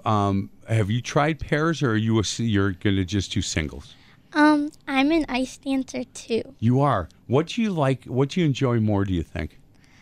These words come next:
Speaker 2: Um, probably singles.
Speaker 1: Yeah?
Speaker 2: Yeah.
Speaker 1: Is ice d-, dancing where you guys, is it, like, synchronized? S-, do you know,
Speaker 2: Um,
Speaker 1: i-, do you have a routine that you're going to do?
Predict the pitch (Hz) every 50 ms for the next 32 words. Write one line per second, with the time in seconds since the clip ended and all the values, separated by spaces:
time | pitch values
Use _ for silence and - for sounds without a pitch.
0 | - - - - _ _ _ - - 302 311 320 330 330 330 339 339 349 330 320
1 | - _ - - - - 302 302 320 349 359 370 370 349 320 - - - - -
2 | 233 233 247 247 247 269 269 - 277 285 - - - 120 113 117 120 139 135 -
3 | - - - - - 247 254 143 117 - - - 139 156 175 170 - - - -
4 | - 85 107 127 113 - 139 131 131 139 135 - - 151 135 131 113 113 120 120
5 | 117 120 117 110 110 110 104 120 113 107 107 110 110 95 - - - 113 117 127
6 | 131 117 98 120 107 110 104 92 - - - - - 139 156 - - - 196 202
7 | 202 208 220 226 233 220 - - - - _ - - _ - - - - - -
8 | - - _ _ _ _ _ - - - 320 320 330 320 320 320 - - - 139
9 | 143 - - - _ _ _ - 147 151 147 160 156 151 151 139 127 117 104 -
10 | - - 143 143 160 180 190 175 - - 170 165 151 170 170 175 165 - 170 151
11 | 170 170 185 185